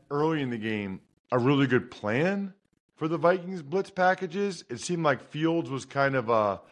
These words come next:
a deer in the headlights, trying to make guys miss and make plays. And a couple times it worked. Most of the time it didn't.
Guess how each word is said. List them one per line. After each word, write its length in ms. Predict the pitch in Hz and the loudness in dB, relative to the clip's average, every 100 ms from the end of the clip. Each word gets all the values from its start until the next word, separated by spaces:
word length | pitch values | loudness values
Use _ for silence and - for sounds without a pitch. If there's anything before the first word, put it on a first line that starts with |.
| _ _ - | _ _ -8
a 80 | 113 | -8
deer 360 | 87 131 151 147 | -4 2 2 2
in 80 | |
the 100 | 117 | 0
headlights, 640 | 98 127 147 170 180 - - | 0 0 2 4 2 0 -10
trying 300 | 135 131 135 | -2 0 0
to 60 | |
make 260 | 131 139 139 | -2 -2 -2
guys 300 | 135 127 107 | 0 0 0
miss 360 | 120 147 - | -2 -2 -4
and 140 | 127 117 | -6 0
make 300 | 120 120 - | 0 -2 -8
plays. 560 | 117 113 147 160 135 | 0 2 4 0 -2
And 220 | 110 101 95 | -4 -4 -6
a 440 | _ _ _ _ | _ _ _ _
couple 220 | - 139 | -8 -6
times 340 | 147 147 139 117 | 2 2 2 -4
it 100 | 113 | -2
worked. 340 | 131 160 139 | 0 0 -2
Most 240 | 120 135 | -4 -4
of 80 | 139 | -6
the 60 | 139 | -2
time 220 | 139 127 | 0 0
it 220 | 107 - | -6 -4
didn't. 480 | 110 135 180 175 - | -2 -2 -4 -8 -18